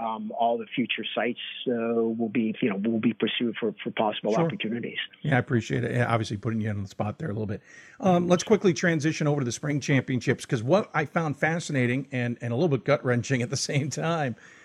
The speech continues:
Speaker 2: was not only was a decision made on the winter championships in March, but the decision was to pull all the spring championships. Now, at that time, some conferences and some schools had decided to, to, to stop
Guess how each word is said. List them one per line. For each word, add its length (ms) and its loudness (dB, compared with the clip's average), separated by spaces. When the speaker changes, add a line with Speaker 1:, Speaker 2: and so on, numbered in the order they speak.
Speaker 2:
was 200 2
not 220 4
only 220 4
was 180 8
a 80 4
decision 560 4
made 300 4
on 140 2
the 80 4
winter 360 4
championships 1080 0
in 220 4
March, 540 4
but 140 4
the 60 4
decision 480 6
was 120 4
to 120 2
pull 240 4
all 200 6
the 120 2
spring 400 2
championships. 800 -2
Now, 340 2
at 220 2
that 180 4
time, 380 0
some 140 -2
conferences 680 0
and 120 2
some 140 -2
schools 400 6
had 100 2
decided 440 2
to, 120 0
to, 220 0
to 300 -4
stop 580 -2